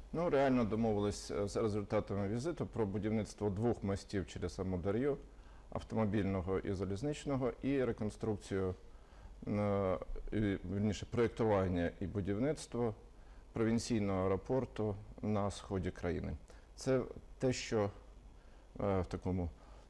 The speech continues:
зовсім сухому залишку цього візиту залишиться. Безперечно, буде, е, продовжена співпраця в гуманітарній сфері.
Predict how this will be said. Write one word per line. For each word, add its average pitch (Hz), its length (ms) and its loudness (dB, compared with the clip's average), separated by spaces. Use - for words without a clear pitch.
зовсім 110 480 2
сухому 101 480 2
залишку 120 500 0
цього 98 420 0
візиту 85 420 -4
залишиться. 78 500 -6
Безперечно, 143 680 0
буде, 120 800 4
е, 107 440 6
продовжена 107 680 2
співпраця 98 580 -2
в 92 40 -4
гуманітарній 90 640 -2
сфері. 139 420 0